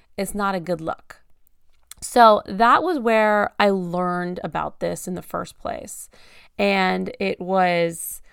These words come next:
a very powerful lesson in the fact that the world is not fair and the world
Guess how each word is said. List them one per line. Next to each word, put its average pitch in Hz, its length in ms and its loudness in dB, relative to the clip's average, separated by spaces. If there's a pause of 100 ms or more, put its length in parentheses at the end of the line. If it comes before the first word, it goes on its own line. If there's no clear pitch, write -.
(600)
a 233 80 0
very 311 320 0
powerful 190 680 0
lesson 170 640 -4 (220)
in 190 500 -4
the 190 140 -8
fact 190 500 -4
that 180 500 -2 (880)
the 202 180 -6
world 208 420 -4
is 185 120 -8
not 185 260 -6
fair 214 400 -6 (840)
and 196 640 -4 (400)
the 196 200 -8
world 202 640 -6